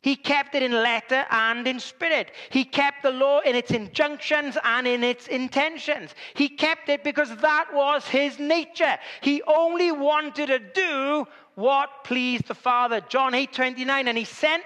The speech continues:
me, uh, he that sent me is with me. The Father hath not left me alone, for I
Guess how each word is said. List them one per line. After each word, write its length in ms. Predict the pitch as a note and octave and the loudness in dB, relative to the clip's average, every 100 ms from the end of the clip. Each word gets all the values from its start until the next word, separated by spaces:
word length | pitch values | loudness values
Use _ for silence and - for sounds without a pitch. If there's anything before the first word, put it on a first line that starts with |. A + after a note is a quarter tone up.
| D4 | -4
me, 240 | C#4 C4 - - - | -2 -2 -6 -16 -4
uh, 360 | A#3+ G#3+ G3+ A3+ | 0 0 0 0
he 280 | C#4+ E4 | 0 0
that 280 | D#4+ C4+ C4 | 2 0 -2
sent 440 | - C#4 C#4+ C4+ - - - | -2 0 0 -6 -16 -18 -4
me 300 | A3 A#3 C#4 | -2 0 -2
is 360 | - B3 G3+ | 2 0 0
with 240 | A#3 F4+ D#4 | -4 -4 -2
me. 240 | C4 C#3 - - - | -4 -4 -14 -20 -8
The 80 | A#3 | -6
Father 440 | - D#4 D4+ E4+ C#4 | -2 2 2 4 2
hath 280 | B3+ C4 | 2 0
not 180 | A#3+ A#3+ | 0 0
left 440 | A#3 C4+ E4 - D#4 | 2 0 0 -4 -4
me 140 | C#4 | 0
alone, 600 | A#3 B3 D#4+ A#3+ B3 B3 - - | 0 2 2 2 -2 -6 -12 -20
for 200 | - B3+ | -6 0
I 160 | A3+ A#3 | 0 0